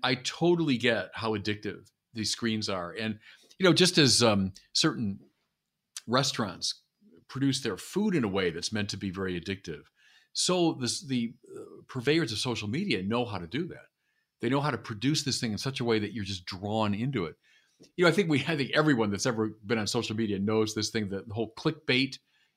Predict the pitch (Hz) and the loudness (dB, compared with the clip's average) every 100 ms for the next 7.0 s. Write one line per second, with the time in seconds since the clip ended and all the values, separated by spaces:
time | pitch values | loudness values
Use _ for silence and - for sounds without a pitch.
0 | - 123 123 113 - 139 127 113 139 143 | -2 2 2 2 0 0 2 2 2 2
1 | 160 123 143 156 139 110 220 220 185 175 | 2 2 2 2 2 2 0 0 -2 -4
2 | 165 156 139 _ 175 - - _ 220 202 | -6 -6 -12 _ -2 -2 -6 _ -2 0
3 | 170 147 139 185 185 170 165 147 127 - | 0 0 2 2 2 4 2 2 -2 -4
4 | 240 240 214 214 208 202 170 147 131 - | 0 2 4 4 4 4 4 4 2 -6
5 | - 262 294 185 139 160 135 - 147 110 | 2 4 6 4 4 2 2 2 -2 -2
6 | 104 117 127 123 110 117 104 92 - | 0 2 4 4 2 2 0 -2 -2